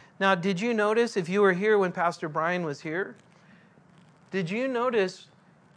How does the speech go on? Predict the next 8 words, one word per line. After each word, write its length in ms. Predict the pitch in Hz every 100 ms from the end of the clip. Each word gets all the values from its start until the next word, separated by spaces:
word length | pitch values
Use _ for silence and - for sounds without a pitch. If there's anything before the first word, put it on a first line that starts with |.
| _ _
he 220 | - 233
actually 720 | 208 233 269 - 226 208 180 190 175
uses 760 | 175 233 269 269 262 254 - - _ _ _ -
the 100 | 185
Bible 840 | 156 208 254 262 170 147 147 175 - _ _ - - _ _ -
as 280 | 190 202 180
a 120 | 180
source 760 | - - 262 240 202 202 -